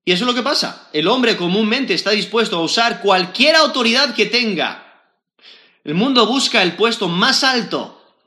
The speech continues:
y se deleita en usar al máximo su autoridad. Y el mundo piensa que si eres líder,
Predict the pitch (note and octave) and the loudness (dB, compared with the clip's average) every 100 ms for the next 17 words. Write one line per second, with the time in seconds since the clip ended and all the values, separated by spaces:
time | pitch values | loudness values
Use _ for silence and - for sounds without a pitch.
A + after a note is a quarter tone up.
0 | _ _ _ - _ F#3 - G3 F3+ F3+ | _ _ _ -20 _ -2 0 2 2 2
1 | C4 F#3+ E3 D3 D3+ - F#3 E3 D3+ G3+ | 2 0 0 0 -2 -2 -2 0 0 0
2 | A3+ F#3+ D#3+ F3 B3 - - G3+ D#3+ D#3 | 0 0 0 0 0 0 0 0 0 -2
3 | - G3+ F3+ E3+ E3 D#3+ D3 D3 D3 A2 | -4 0 2 2 0 -4 -2 -2 -2 -4
4 | F2+ - - _ _ _ _ _ _ _ | -8 -18 -20 _ _ _ _ _ _ _
5 | _ _ _ _ - - _ _ _ _ | _ _ _ _ -20 -20 _ _ _ _
6 | _ _ F3+ F3 E3+ - - _ _ _ | _ _ 0 0 -2 -8 -20 _ _ _
7 | _ _ _ - D#3+ F3 C4+ A#3+ E3+ C#3 | _ _ _ -4 -2 0 2 2 0 -2
8 | D3+ A3+ - _ _ _ _ _ _ - | -4 -10 -20 _ _ _ _ _ _ 0
9 | G3 A#3+ B3+ F#3+ F3 F3+ B3 F#4 A3+ A#3 | 2 2 0 -2 -2 2 2 2 0 2
10 | A#3+ G#3+ C#3+ A2+ D#3 - _ _ | 2 0 -4 -8 -10 -16 _ _